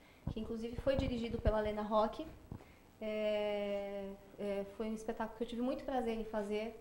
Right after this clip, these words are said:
porque eu tinha um grande desafio enquanto atriz,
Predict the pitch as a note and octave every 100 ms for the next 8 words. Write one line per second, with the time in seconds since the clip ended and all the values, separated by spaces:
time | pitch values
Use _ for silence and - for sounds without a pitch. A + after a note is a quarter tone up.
0 | - A#3 - A3 G#3+ G#3 G#3 G#3 G3+ G3
1 | G3 - A3 G#3+ G#3 G3+ F#3+ F#3+ F#3+ -
2 | G#3+ G#3+ A#3+ C4 A3+ A3 A3 - A#3 A#3
3 | A3 G3+ - G3+ G3 G3 F#3+ F#3 - G#3
4 | A#3+ -